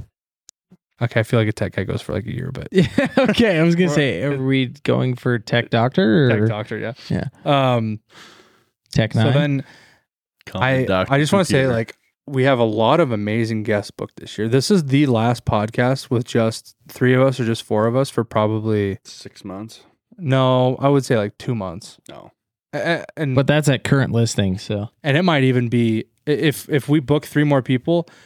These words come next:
Speaker 1: it might be till the turkey hunt that we, I don't even know.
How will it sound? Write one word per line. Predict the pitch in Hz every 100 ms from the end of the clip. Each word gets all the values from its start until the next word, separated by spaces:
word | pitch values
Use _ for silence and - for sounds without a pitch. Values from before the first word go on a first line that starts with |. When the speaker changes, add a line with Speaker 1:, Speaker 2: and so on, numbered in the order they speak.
| _ -
Speaker 1:
it | 135 131
might | 131 127
be | 127 123
till | 135 117
the | 110
turkey | - 131 131 117
hunt | 110 98 - - _ _ _ _ _ _ _ _ _ _
that | 131 120
we, | 113 113 104
I | -
don't | 156
even | 143
know. | 131 110